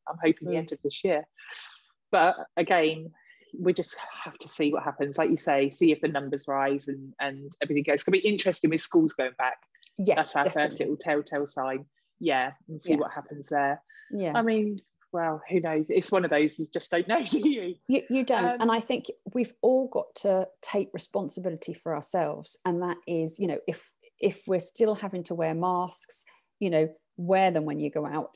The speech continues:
Speaker 2: I-, if there's still the distancing, have the distancing. You know, I "Oh my God, I miss having a cuddle with the grandkids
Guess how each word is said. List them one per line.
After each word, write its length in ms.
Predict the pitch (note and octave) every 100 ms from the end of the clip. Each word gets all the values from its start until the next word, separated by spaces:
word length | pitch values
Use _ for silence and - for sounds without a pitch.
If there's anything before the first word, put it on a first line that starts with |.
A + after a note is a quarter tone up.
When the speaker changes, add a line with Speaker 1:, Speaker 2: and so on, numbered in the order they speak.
| -
Speaker 2:
I-, 40 | G3
if 180 | - -
there's 120 | E3+
still 200 | - G#3
the 160 | F#3 E3+
distancing, 800 | G#3 G3 - F3 - - E3+ F3 - _ _ - -
have 220 | F3 E3+
the 80 | E3+
distancing. 640 | F#3 - D3+ C#3 D#3 D#3 _ -
You 60 |
know, 160 | F#3 E3 -
I 280 | A#3+ A#3 A3+ - _ _ _ _ _ -
"Oh 140 | A3 A3
my 120 | G#3
God, 300 | G3 G#3+ G3 -
I 240 | G#3 A3 A3
miss 680 | A3 A3 A3+ A#3 F#3 - -
having 200 | F3+ F3+
a 60 |
cuddle 320 | E3+ G3 F3+ E3+
with 120 | E3
the 60 |
grandkids 520 | E3+ F3 F3 - E3